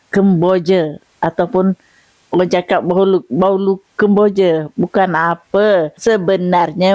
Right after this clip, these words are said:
menggunakan acuan bunga Kemboja. Ha,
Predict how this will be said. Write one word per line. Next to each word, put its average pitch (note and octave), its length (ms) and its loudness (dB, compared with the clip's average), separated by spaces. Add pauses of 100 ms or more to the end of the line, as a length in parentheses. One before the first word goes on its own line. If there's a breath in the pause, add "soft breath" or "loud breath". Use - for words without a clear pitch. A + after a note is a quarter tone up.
menggunakan F3 880 0
acuan F3 720 0
bunga F3 480 0
Kemboja. G#3 1040 0 (560 soft breath)
Ha, E3 720 -2